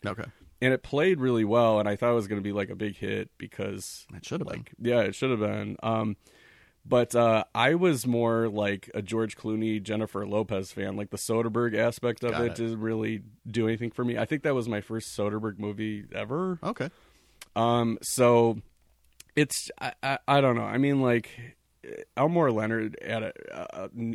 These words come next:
Speaker 2: adaptations need, there needs to be more of them. I don't know if they just ran out or,
Speaker 1: Yeah.
Speaker 2: but, uh, they're, like, between Get Shorty and Out of Sight and Jackie Brown, I mean,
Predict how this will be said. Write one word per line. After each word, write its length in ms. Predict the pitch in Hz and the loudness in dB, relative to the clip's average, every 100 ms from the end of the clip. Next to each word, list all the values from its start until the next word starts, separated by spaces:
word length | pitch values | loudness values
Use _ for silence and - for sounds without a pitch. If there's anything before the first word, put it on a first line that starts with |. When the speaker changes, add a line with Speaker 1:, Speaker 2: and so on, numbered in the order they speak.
| - | -4
Speaker 2:
adaptations 720 | 117 117 110 101 104 110 104 | -4 -4 -4 -8 -8 -8 -10
need, 180 | 107 107 - | -10 -10 -4
there 200 | 117 123 | -2 -2
needs 340 | 104 107 - | -2 -8 -8
to 60 | - | -12
be 140 | 73 | -14
more 280 | - 76 76 | -14 -12 -12
of 100 | 85 | -12
them. 340 | 73 69 78 - | -12 -12 -12 -12
I 80 | 107 | -12
don't 160 | 104 95 | -10 -10
know 120 | 98 | -10
if 100 | - | -10
they 240 | 101 113 | -10 -10
just 180 | 110 - | -10 -10
ran 260 | 104 98 95 | -8 -8 -6
out 400 | 92 117 120 - | -6 -6 -6 -6
or, 360 | 110 110 110 | -6 -6 -6
Speaker 1:
Yeah. 320 | 107 113 107 104 _ _ _ | -6 -4 -4 -6 _ _ _
Speaker 2:
but, 280 | - 113 - | 2 2 2
uh, 580 | 110 107 101 104 104 95 127 | 0 2 0 0 -4 -6 -4
they're, 260 | 120 90 - | -2 -2 -6
like, 340 | 113 110 - - | -4 -4 -6 -10
between 300 | 113 123 110 | -2 0 2
Get 180 | 113 - | 0 -2
Shorty 480 | 110 104 104 104 104 | -2 -2 -2 -4 -4
and 280 | 104 104 110 | -6 -8 -8
Out 140 | 113 107 | -8 -6
of 60 | |
Sight 340 | - 104 107 - | -6 -6 -6 -8
and 80 | 104 | -10
Jackie 300 | 104 - - | -10 -10 -12
Brown, 400 | - - - - | -10 -10 -10 -10
I 20 | |
mean, 380 | - 95 - | -10 -10 -12